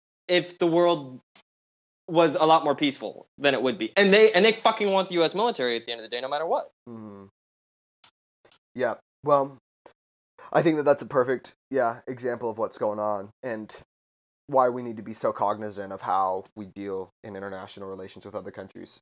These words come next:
Speaker 2: So
Speaker 1: 'Cause, yeah, yeah.
Speaker 2: Yeah. So moving on to Oklahoma news, we have a little bit of, uh, Charlottesville touching stateside. We've had, uh, a couple, couple fun things, but, um, so an elementary school in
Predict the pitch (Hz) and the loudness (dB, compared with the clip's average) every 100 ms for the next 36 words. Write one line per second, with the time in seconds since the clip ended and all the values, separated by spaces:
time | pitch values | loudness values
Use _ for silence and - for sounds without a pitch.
0 | _ - - 233 - - - - 196 180 | _ 0 8 8 8 2 -2 2 4 2
1 | 160 156 139 - - _ - 139 - - | -6 0 0 -2 -18 _ -4 -4 -6 -4
2 | - 185 233 262 240 202 190 147 170 214 | 0 2 4 6 8 8 6 6 4 4
3 | 160 135 135 151 156 165 156 156 156 165 | 0 -2 -4 -6 -6 -2 -2 -2 -2 0
4 | 160 147 135 139 135 - 156 156 143 143 | 2 0 2 0 0 4 6 6 2 -6
5 | 139 147 - 135 - 123 117 - 120 113 | -4 -4 -6 -10 -8 -6 -6 -4 -2 -2
6 | 117 120 127 113 117 _ - - - 107 | -4 -6 -4 -2 -4 _ -20 -10 -2 0
7 | 101 82 78 110 - - 101 101 - 120 | 2 -2 -4 -8 -8 -6 -6 -8 -8 -8
8 | 110 - 113 107 95 92 107 - 113 - | -8 -6 -8 -6 -8 -8 -8 -2 -2 -2
9 | _ _ _ 113 113 107 104 90 - - | _ _ _ -4 -2 -4 -6 -14 -12 -2
10 | 131 151 175 160 160 143 - 135 127 117 | 2 6 6 4 0 -4 -6 -6 -4 -6